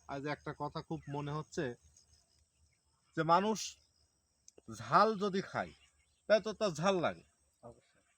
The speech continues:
Speaker 1: কিন্তু সেই ঝাল যখন লাগছে, সেই কথাটা তো সে মিথ্যা বলছে।
Speaker 2: না।
Speaker 1: কিন্তু মানুষ যখন আল্লাহ সম্বন্ধে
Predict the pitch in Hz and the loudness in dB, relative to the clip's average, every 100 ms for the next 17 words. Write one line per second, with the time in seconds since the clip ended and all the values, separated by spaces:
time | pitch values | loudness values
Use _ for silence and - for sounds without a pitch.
0 | _ - 208 220 - 208 208 196 139 123 | _ -6 -2 0 2 4 4 2 -6 2
1 | 180 220 208 220 226 214 196 185 202 196 | 6 6 4 0 2 2 2 0 0 2
2 | 202 214 226 233 208 226 214 - 208 120 | 2 2 0 0 -2 -2 -4 -2 -2 -2
3 | - - - _ _ _ - 107 104 104 | -6 -18 -20 _ _ _ -20 -18 -18 -18
4 | - _ _ _ - _ _ - - - | -20 _ _ _ -20 _ _ -18 -18 -18
5 | _ - - 220 220 208 202 - - _ | _ -18 -6 -2 2 2 2 -8 -20 _
6 | - - _ - 156 208 254 202 233 190 | -20 -20 _ -2 0 2 0 -2 -2 0
7 | 190 202 - _ _ - _ - - - | -2 -4 -10 _ _ -20 _ -20 -20 -20
8 | _ - - _ _ - 147 185 208 226 | _ -20 -20 _ _ -2 4 4 6 4
9 | 220 208 220 214 190 135 101 | 2 0 -4 -2 -4 -4 -8